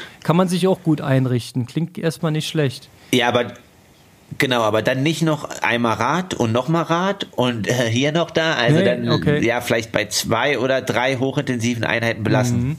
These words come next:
Speaker 1: Und, ähm, beim Schwellentraining dann aber schon eher Richtung dreißig Sekunden orientieren, anstatt Richtung Tausender laufen. Oder, weil wir wollen ja,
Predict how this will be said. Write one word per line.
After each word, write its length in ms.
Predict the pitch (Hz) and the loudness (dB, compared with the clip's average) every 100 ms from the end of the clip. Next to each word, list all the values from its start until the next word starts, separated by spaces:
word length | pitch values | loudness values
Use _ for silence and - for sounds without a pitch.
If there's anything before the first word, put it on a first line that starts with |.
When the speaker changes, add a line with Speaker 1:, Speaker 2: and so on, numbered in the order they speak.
| - - _ _ _ - | -10 -20 _ _ _ -2
Speaker 1:
Und, 220 | 147 135 | 0 2
ähm, 320 | 165 151 147 135 | 2 2 2 2
beim 180 | 143 | 2
Schwellentraining 800 | 139 - 139 196 233 196 196 202 185 | 0 2 2 2 0 2 2 2 2
dann 180 | 170 | 0
aber 200 | 175 165 | 2 0
schon 280 | 160 170 190 | 0 0 0
eher 360 | 190 180 185 160 | 0 0 0 0
Richtung 400 | 180 - 170 139 | -2 0 -2 0
dreißig 360 | 139 175 190 | 2 2 2
Sekunden 460 | 185 202 - 196 196 | -2 -4 -2 0 0
orientieren, 800 | 185 190 190 180 - 202 202 190 | 0 0 0 -2 0 0 2 0
anstatt 460 | 170 156 - 160 160 | -2 -2 0 0 0
Richtung 380 | 165 - 160 - - | -2 -2 -4 -4 0
Tausender 440 | 151 156 156 131 | 2 2 2 0
laufen. 480 | 123 120 120 120 117 _ _ _ _ _ - | 0 0 -2 -4 -6 _ _ _ _ _ -2
Oder, 520 | 135 131 127 131 131 | 2 2 2 0 2
weil 180 | 131 127 | 2 2
wir 120 | 135 | 2
wollen 180 | 139 170 | 2 4
ja, 200 | 165 | 2